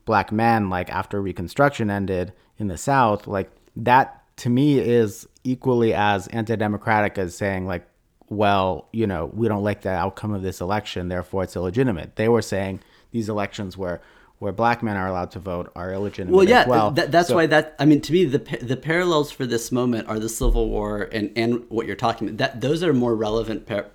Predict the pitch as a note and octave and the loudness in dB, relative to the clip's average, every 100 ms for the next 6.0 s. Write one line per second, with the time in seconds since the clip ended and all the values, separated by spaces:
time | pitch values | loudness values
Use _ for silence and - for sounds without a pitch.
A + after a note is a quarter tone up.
0 | _ - G#2 A2 A#2 A#2 C3 C3 A#2 A2+ | _ -4 -2 0 -2 -2 -2 -2 -2 -2
1 | A2 A#2+ A#2 A2+ A2 G#2+ A2+ G#2 G2+ G2 | 0 0 0 -2 -2 -6 -2 -2 -2 -2
2 | F#2 - - - A2+ A2+ A2+ A2+ G#2+ - | -4 -6 -20 -10 0 2 2 0 -2 -2
3 | G#2+ - A#2 G#2 G#2 G2+ G2 G#2 F#2+ F#2+ | -10 -6 -2 0 0 -2 -4 -4 -2 -6
4 | - - - - G#2+ F#2 F2+ F#2 - A2+ | -10 -20 -20 -8 -6 -4 -6 -6 -4 -6
5 | A2 C#3 D#3 - A2 A#2 A2+ G#2 G#2+ A2 | -2 -2 -2 -4 -2 0 0 -2 -4 -6